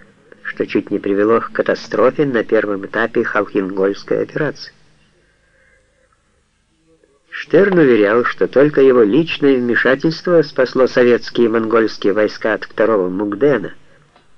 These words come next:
поскольку, руководя войсками, Жуков почти один к одному начал повторять все ошибки незабвенного генерала Куропаткина, с той лишь разницей, что Куропаткин при этом никого не расстреливал,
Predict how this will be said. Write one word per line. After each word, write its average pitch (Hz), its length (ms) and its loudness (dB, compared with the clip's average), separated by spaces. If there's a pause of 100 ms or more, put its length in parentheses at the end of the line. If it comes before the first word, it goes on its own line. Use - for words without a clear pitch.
(320)
поскольку, 113 580 0 (380)
руководя 113 460 0
войсками, 120 500 0
Жуков 123 380 2
почти 123 320 0
один 127 520 2 (360)
к - 40 -12
одному 123 600 4 (1200)
начал 92 320 -2
повторять 113 500 2
все 117 200 2
ошибки 135 420 0
незабвенного 110 760 2
генерала 107 460 0
Куропаткина, 123 880 0 (800)
с - 80 -20
той 120 200 2
лишь 127 200 0
разницей, 139 520 2
что - 200 -2
Куропаткин 117 680 0
при 120 140 2
этом 110 300 2
никого 135 360 0
не 123 160 0
расстреливал, 107 760 -2